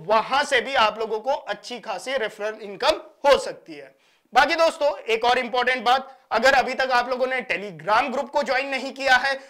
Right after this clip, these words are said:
तो आप सभी लोगों को पता है कि एशिया कप भी चल रहा है,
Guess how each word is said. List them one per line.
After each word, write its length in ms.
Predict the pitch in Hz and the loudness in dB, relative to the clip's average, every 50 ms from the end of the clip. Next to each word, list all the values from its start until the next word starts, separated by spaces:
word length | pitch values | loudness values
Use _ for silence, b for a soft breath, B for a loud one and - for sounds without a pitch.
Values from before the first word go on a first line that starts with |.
| B B | B B
तो 60 | 202 196 | -2 0
आप 180 | 190 208 202 | 0 0 0
सभी 240 | - 220 208 226 254 | -2 -6 -6 -2 0
लोगों 220 | 254 262 233 269 | 0 2 2 2
को 100 | 247 262 262 | 0 0 0
पता 220 | 247 240 220 254 | 0 0 2 4
है 100 | 262 262 | 4 4
कि 160 | 233 262 254 | 2 0 -2
एशिया 300 | 247 226 220 220 247 233 220 | -2 -2 -2 -2 -2 -2 0
कप 180 | 220 214 208 180 | 0 -2 -4 -4
भी 160 | 175 240 247 | -4 -6 -2
चल 180 | - 262 247 247 | 0 0 0 2
रहा 160 | 247 254 254 | 4 4 6
है, 140 | 254 254 | 4 4